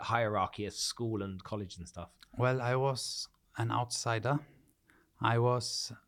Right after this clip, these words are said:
Speaker 2: not somebody who enjoyed school. I was a rebel. I used to get beaten up often. Not beaten up, but, like, you know, with the belt from my father sometimes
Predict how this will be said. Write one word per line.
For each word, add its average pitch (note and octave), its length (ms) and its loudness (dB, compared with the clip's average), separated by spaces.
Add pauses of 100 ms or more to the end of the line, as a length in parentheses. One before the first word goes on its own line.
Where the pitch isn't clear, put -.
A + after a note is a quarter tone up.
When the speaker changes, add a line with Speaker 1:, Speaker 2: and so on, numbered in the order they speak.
(200)
Speaker 2:
not B2+ 260 2
somebody A#2+ 560 0
who A2+ 220 -6
enjoyed A2+ 420 0
school. C#3+ 460 0 (720)
I G#2+ 140 2
was A#2 240 0
a G#2 80 0
rebel. G#2+ 440 2 (680)
I A2 480 -2
used A#2+ 400 -4
to A2+ 340 -4
get A#2 200 -4 (360)
beaten A#2+ 340 -2
up A#2 240 0 (520)
often. C3 520 -2 (200)
Not C3+ 260 0
beaten C3+ 300 0
up, A#2+ 200 2
but, G#2+ 280 -4
like, A2 300 -2
you A#2 80 -2
know, G#2 140 -4
with G2+ 220 -6
the G#2+ 100 0
belt A2+ 380 -2 (240)
from G#2 160 -10
my G#2 180 -4 (120)
father A2 300 0
sometimes A#2 720 0